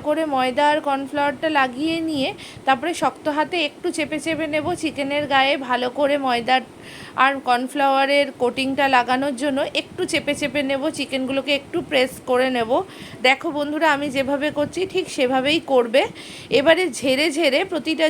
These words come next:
চিকেন ঝেড়ে ঝেড়ে আমি একটা, উম, ছাকনা টাইপের নিয়েছি। তোমরা চাইলে ওই ফুটো ফুটো ছাকনাগুলোও নিতে পারো। আমার ঘরে যেটা ছিল সেটাই নিয়েছি। সেই ছাকনার সাহায্যে সমস্ত, এই দেখো বন্ধুরা, আমি এই ছাকনাটার মধ্যে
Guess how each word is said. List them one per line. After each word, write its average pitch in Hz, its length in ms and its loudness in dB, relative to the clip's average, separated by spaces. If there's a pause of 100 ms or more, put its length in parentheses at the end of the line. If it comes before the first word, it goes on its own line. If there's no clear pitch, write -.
চিকেন 294 320 0 (160)
ঝেড়ে 247 320 2
ঝেড়ে 277 240 4 (480)
আমি 285 160 0 (160)
একটা, 302 280 0 (540)
উম, 220 180 -6 (500)
ছাকনা 294 440 0
টাইপের 285 340 2 (100)
নিয়েছি। 254 340 0 (180)
তোমরা 269 260 4 (140)
চাইলে 262 380 4 (400)
ওই 294 140 0
ফুটো 311 280 -2
ফুটো 339 260 -2
ছাকনাগুলোও 285 640 0
নিতে 269 280 0
পারো। 240 180 4 (140)
আমার 254 260 2
ঘরে 285 260 0
যেটা 277 180 0 (100)
ছিল 269 160 -4 (160)
সেটাই 262 300 2 (100)
নিয়েছি। 262 340 -2 (500)
সেই 320 180 2 (100)
ছাকনার 294 500 0
সাহায্যে 254 560 2 (500)
সমস্ত, 277 400 0
এই 285 220 4
দেখো 247 220 2 (100)
বন্ধুরা, 277 360 0 (100)
আমি 277 140 -4 (120)
এই 277 80 -4 (100)
ছাকনাটার 247 600 -2
মধ্যে 247 300 -2